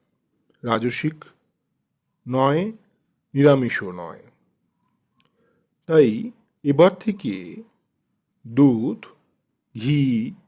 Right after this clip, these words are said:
ছানা, মধু এগুলোকে নিরামিষ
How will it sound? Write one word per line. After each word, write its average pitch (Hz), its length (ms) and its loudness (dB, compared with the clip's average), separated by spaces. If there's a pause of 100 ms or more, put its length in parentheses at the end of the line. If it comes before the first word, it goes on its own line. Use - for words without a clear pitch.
(600)
ছানা, 131 460 0 (560)
মধু 143 600 -2 (460)
এগুলোকে 139 460 2
নিরামিষ 131 480 -2